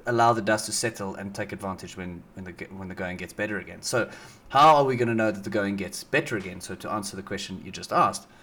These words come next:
I think we have a longer time than we realize before we see normalization, right?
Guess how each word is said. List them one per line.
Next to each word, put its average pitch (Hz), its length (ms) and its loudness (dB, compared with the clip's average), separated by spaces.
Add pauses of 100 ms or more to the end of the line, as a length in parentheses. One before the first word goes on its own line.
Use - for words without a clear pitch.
(300)
I 175 60 6
think 247 280 -4
we 277 100 -4
have 120 600 0 (1000)
a 147 60 6
longer 135 500 6
time 131 360 0
than 117 120 0
we 113 100 2
realize 107 480 2
before 101 320 -6
we 98 120 -4
see 101 180 -4
normalization, 92 680 -6 (760)
right? 107 320 -2